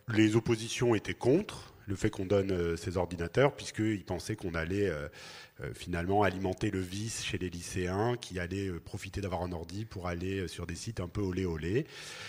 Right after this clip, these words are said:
euh, comme s'ils avaient besoin d'un ordinateur régional pour faire ça. Euh, mais,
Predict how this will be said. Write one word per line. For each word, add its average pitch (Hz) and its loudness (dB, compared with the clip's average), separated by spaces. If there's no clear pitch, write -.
euh, 104 12
comme 104 4
s'ils 131 4
avaient 113 12
besoin 117 12
d'un 117 10
ordinateur 104 6
régional 104 4
pour - -6
faire 95 -4
ça. - -10
Euh, 120 8
mais, 156 12